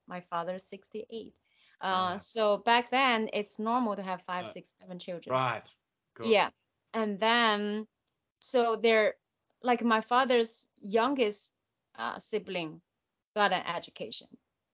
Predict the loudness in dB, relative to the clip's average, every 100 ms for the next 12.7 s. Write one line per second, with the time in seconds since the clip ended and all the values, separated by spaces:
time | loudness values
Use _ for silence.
0 | _ _ _ _ _ _ _ _ _ _
1 | _ _ -6 -2 -2 -4 0 4 4 2
2 | 0 2 4 4 2 0 -2 -2 -8 -4
3 | -2 -2 -4 -8 -6 -4 -6 -8 _ _
4 | _ _ _ _ _ _ _ _ _ _
5 | _ _ _ _ _ _ _ _ _ -18
6 | -14 -12 -12 -12 -12 -6 -4 2 4 4
7 | 6 4 4 0 -2 -4 -2 2 2 2
8 | 0 0 -2 -4 -10 _ _ _ _ _
9 | 2 6 6 4 0 0 2 2 0 -6
10 | _ _ _ -6 -2 -2 -2 -4 -8 -10
11 | -10 -10 -12 -8 -6 -6 -10 -20 _ _
12 | _ _ _ -10 -6 -6 -6